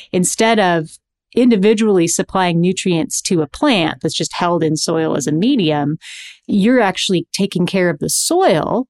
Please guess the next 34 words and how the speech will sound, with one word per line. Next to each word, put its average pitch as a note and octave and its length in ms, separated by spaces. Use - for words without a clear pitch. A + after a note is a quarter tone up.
to G3 120
make F3+ 240
sure F#3 220
that E3+ 140
that - 220
soil C4+ 420
ecosystem D#3+ 880
is F3+ 160
able E3+ 260
to F3 120
function E3+ 440
naturally. D#3 600
And F3+ 140
then F#3+ 160
the E3 80
soil B3 880
feeds E3+ 280
the - 120
plant. - 500
And E3+ 120
so F#3 200
you're G3+ 340
not G3+ 380
just G3 540
sort F#3+ 220
of D3+ 80
feeding F#3+ 440
a D#3+ 60
plant F3+ 360
nitrogen E3 800
out D#3+ 240
of D3 80
a D3+ 60
bag. F3 560